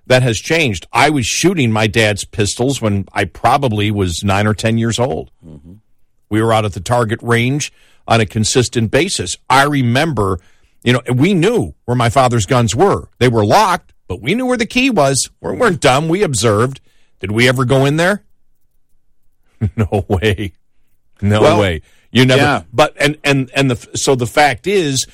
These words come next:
Speaker 1: you kn-, you knew it, but you had such a healthy respect, even at a young age, for firearms, and you were taught that they are tools. They are tools that you use.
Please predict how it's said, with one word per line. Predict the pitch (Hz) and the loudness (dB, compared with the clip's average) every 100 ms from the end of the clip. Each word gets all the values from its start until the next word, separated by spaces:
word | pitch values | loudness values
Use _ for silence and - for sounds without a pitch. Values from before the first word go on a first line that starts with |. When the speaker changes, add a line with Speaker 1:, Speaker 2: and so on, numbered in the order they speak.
| _ _ - | _ _ -4
Speaker 1:
you | 131 | 0
kn-, | 135 131 151 - | 2 0 -2 -2
you | 135 127 | 0 2
knew | 127 202 160 | 2 2 0
it, | 123 | 0
but | 135 - | -4 -2
you | 135 | -4
had | 107 127 127 | 0 0 0
such | - 165 - | 0 -2 0
a | 127 | -4
healthy | 107 147 - 135 | 0 -2 -2 -6
respect, | 110 - - 131 - | -4 -4 -2 -2 -2
even | 151 135 | -2 0
at | 120 | 0
a | 117 | 0
young | 127 127 117 - | 0 -2 -4 -2
age, | 185 196 143 98 - _ - _ _ | 0 0 -4 -8 -14 _ -20 _ _
for | 131 | -2
firearms, | 120 120 117 110 104 110 131 143 - | 0 2 2 0 0 0 -4 -6 -2
and | 147 147 | -2 0
you | 175 | -2
were | 175 | -2
taught | - 269 285 - _ _ _ _ - | 2 2 2 -4 _ _ _ _ -4
that | 113 | -2
they | 135 135 | 2 2
are | 143 | 0
tools. | - 277 208 92 - - _ _ _ _ _ _ _ _ _ _ - | -2 -2 -2 -4 -6 -10 _ _ _ _ _ _ _ _ _ _ -2
They | 135 | 0
are | 135 | 2
tools | - 185 165 143 | 0 0 0 -2
that | 165 | -4
you | 170 | -2
use. | 160 147 254 170 101 | -2 0 0 0 -6